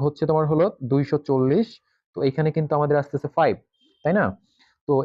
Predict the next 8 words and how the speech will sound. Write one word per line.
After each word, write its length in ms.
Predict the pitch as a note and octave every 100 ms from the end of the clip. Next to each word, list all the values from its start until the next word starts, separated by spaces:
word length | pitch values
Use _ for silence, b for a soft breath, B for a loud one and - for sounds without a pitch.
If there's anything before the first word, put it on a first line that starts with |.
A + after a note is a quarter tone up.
| C#3
এখানে 200 | C3+ D3+ D3+
কিন্তু 140 | D3+ D3+
আমাদের 200 | D3 D3
এনট্রপির 340 | C3+ C#3 D3+ D3+
পরিবর্তন 320 | D3 C#3+ C#3 C3
আসতেছে 280 | - C3 F#3+ -
ফাইভ, 180 | F2+ - _ _ _ _ _ _ _ _ _ _ _ _ _ _ _ _ _ _ -
ফাইভ 220 | C3+ D3